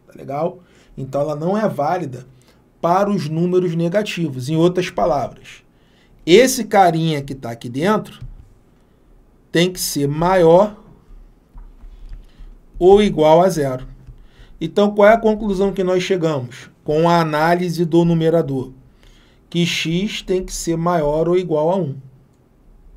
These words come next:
Então, essa foi a primeira análise que a gente fez. Agora, qual é a próxima análise?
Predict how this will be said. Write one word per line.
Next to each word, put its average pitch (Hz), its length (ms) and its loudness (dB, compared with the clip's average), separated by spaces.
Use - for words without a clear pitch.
Então, 156 180 0
essa 190 300 2
foi 208 200 -2
a 208 40 0
primeira 196 760 2
análise 175 680 -4
que - 60 -8
a 180 60 -4
gente 180 240 -2
fez. - 440 -8
Agora, 180 440 4
qual 185 200 2
é 208 100 6
a 254 80 6
próxima 214 760 0
análise? 151 760 -6